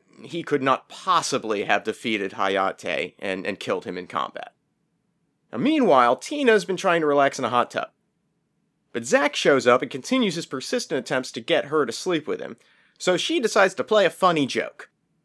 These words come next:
implying that she's going to pleasure him, then stealing his swim trunks and silently escaping the pool while he has his eyes closed. Oh, that Tina.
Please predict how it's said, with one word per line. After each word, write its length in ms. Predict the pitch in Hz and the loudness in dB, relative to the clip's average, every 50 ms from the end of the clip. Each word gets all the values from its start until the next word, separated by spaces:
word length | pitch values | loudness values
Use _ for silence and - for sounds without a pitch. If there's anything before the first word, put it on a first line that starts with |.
| _ _ - | _ _ -8
implying 500 | - 117 120 - 175 175 170 175 185 190 | -8 -8 -2 2 4 4 4 4 2 0
that 100 | 175 147 | -4 -6
she's 220 | - - 160 143 | -6 -6 -6 -2
going 220 | - 240 247 240 208 | 0 2 2 2 2
to 80 | 190 | -2
pleasure 420 | - - - 226 208 175 - 113 92 | -6 -2 0 0 0 0 -2 -6 -6
him, 280 | - 95 65 69 127 _ _ _ _ _ _ _ _ _ | -6 -6 -8 -10 -10 _ _ _ _ _ _ _ _ _
then 240 | - 156 165 165 165 | 2 2 2 2 0
stealing 420 | - - - 254 269 254 233 233 202 | -4 -6 -4 0 2 2 2 2 0
his 120 | 175 - | -2 -4
swim 320 | - - - 277 277 262 226 | -8 -10 -6 -6 -4 -4 -6
trunks 400 | - - 139 113 117 120 - 135 | -4 -2 -2 -2 -2 -2 -4 -8
and 100 | 131 127 | -8 -8
silently 540 | - - 190 196 202 196 190 147 135 143 | -6 -4 0 0 0 0 0 -2 -2 -4
escaping 460 | 127 123 - - 170 160 156 - 131 120 | -6 -6 -6 -6 -4 -4 -4 -4 -6 -8
the 80 | 113 | -8
pool 320 | - - 285 254 220 220 220 | -8 -2 2 4 4 6 6
while 160 | 214 208 208 | 4 2 2
he 80 | 196 | 2
has 160 | 180 165 170 170 | 0 0 -2 -2
his 120 | 185 208 | -4 -4
eyes 220 | 233 226 220 214 | -2 -2 -2 -2
closed. 520 | - - 147 123 104 - - - - - _ _ _ _ _ _ _ _ _ _ - | -4 -4 -2 -2 -2 -2 -4 -10 -16 -20 _ _ _ _ _ _ _ _ _ _ -2
Oh, 260 | - 180 185 185 180 | 2 4 4 6 6
that 320 | 156 160 151 156 - - | 6 6 4 4 2 -2
Tina. 460 | - - 135 123 127 117 101 98 - | -6 -6 -6 -4 -4 -4 -6 -6 -8